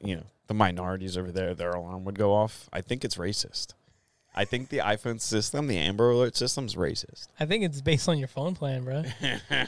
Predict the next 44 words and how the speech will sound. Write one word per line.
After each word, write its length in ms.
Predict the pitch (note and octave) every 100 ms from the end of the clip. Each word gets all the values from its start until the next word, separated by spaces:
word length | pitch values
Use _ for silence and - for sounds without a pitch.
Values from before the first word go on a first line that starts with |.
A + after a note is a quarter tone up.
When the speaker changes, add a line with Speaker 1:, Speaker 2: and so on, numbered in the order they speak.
| -
Speaker 1:
That's 460 | F#3 E3 D3+ D3 D3+
Speaker 2:
got 140 | D#3+
Speaker 1:
what 60 | D#3
Speaker 2:
Verizon, 420 | D#3 E3+ F#3+ G#3
you 60 | G3+
get 100 | E3
Speaker 1:
yeah, 60 |
Speaker 2:
the 120 | C#3+ D#3
Speaker 1:
I 40 |
Speaker 2:
best 100 | C#3
Speaker 1:
got 120 | G#3+
Speaker 2:
coverage. 200 | A3 C3+
Speaker 1:
Verizon, 500 | E3 D3 G3+ F#3+ -
Speaker 2:
There 180 | - F3+
you 40 | F#3+
Speaker 1:
dude. 60 | -
Speaker 2:
go, 100 | C4
you 60 |
know 60 | A3
what 60 | F3+
I'm 60 |
saying? 320 | E3+ G3 A3+
They 60 | G3+
Speaker 1:
You 40 | G3
Speaker 2:
probably 200 | G#3 G3
Speaker 1:
know 40 |
Speaker 2:
got, 60 | F3+
Speaker 1:
what 60 |
I'm 60 | F3+
Speaker 2:
like, 80 | E3
Speaker 1:
saying? 120 | D3
Speaker 2:
Cricket 260 | F#3 G#3 D#3+
or 60 |
some 80 | B2
Speaker 1:
I 120 | D3
Speaker 2:
shit. 80 | D3+
Speaker 1:
knew 280 | D3+ D3+ D3
before 500 | C3 C3 - B2 B2
everybody 340 | A#2 B2 B2
else 220 | B2 B2+ A2
is 100 | G#2+
like, 200 | G#2+ -
"Another 440 | A2+ G#2 G#2 A3
one?" 340 | B3 D#4+ F#4